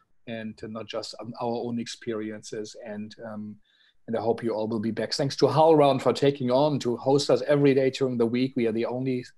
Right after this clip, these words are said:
theater institution, as far as we know, in the Americas, uh, perhaps also European, that every day produces new content related,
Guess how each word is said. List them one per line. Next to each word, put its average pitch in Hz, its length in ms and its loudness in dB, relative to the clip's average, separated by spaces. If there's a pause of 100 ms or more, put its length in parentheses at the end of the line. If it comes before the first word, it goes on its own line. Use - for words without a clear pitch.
theater 127 280 -2
institution, 123 640 -8
as - 100 -10
far 120 160 -6
as 113 100 -10
we 120 100 -4
know, 113 180 -8
in 117 60 -6
the 117 100 -4
Americas, 110 640 -8 (920)
uh, 110 120 -2
perhaps 107 240 -6
also 127 200 -8
European, 120 440 -4
that - 160 -2
every 127 260 2
day 117 160 0
produces 113 540 -6
new 120 200 -2
content 117 680 -8
related, 107 600 -8